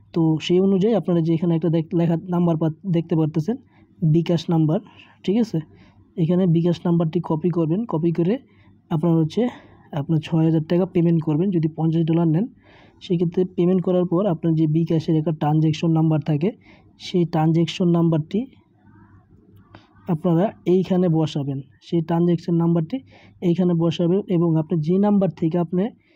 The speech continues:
এ, টাকা পাঠাইছেন সেই নাম্বারটা এখানে লিখবেন এবং যে একটা screenshot, ওইখান থেকে একটা screenshot, যে স্ক্রিনশটটা তুলছেন বা ওইখান থেকে একটা screenshot তুলবেন, তোলার পর আপনারা এইখানে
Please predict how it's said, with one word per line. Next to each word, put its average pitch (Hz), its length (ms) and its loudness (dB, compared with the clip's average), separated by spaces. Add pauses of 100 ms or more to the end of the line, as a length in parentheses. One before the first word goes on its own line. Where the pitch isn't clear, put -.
(240)
এ, 160 280 2
টাকা 165 280 -2 (340)
পাঠাইছেন 170 480 0 (100)
সেই - 180 -2
নাম্বারটা 170 480 2
এখানে 170 300 2
লিখবেন 147 380 0 (480)
এবং 185 220 2 (480)
যে 170 160 2 (120)
একটা 160 300 -2
screenshot, 190 440 -2
ওইখান 180 220 2
থেকে 185 160 0
একটা 175 200 -2
screenshot, 175 380 -2 (160)
যে 180 160 2 (480)
স্ক্রিনশটটা 185 500 -2
তুলছেন 170 480 0
বা 165 140 2 (340)
ওইখান 175 200 2
থেকে 180 80 0
একটা 180 140 0 (120)
screenshot 180 440 -2
তুলবেন, 185 340 2
তোলার 190 300 0
পর 208 180 -2 (420)
আপনারা 170 220 0
এইখানে 185 400 0